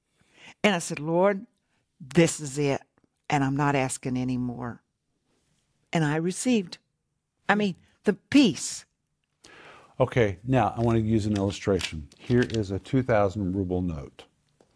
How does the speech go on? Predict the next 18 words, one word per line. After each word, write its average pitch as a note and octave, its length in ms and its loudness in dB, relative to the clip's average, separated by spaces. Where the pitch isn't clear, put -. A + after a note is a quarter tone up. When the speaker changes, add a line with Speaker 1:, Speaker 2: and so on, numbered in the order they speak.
Speaker 2:
You G#2 80 -4
say, A2 160 0
"Well, G2 140 -2
how G#2 140 -4
much G#2 220 -4
is F#2+ 120 -4
that F2+ 180 -2
worth?" F2 300 -4
It's - 220 -4
worth G2+ 160 -4
about F2 360 -4
twenty-five F2+ 460 -4
dollars. - 380 -16
Okay, A#2 300 0
if A2 140 -4
I F3 120 -2
told B2 340 2
Joel F2+ 560 -2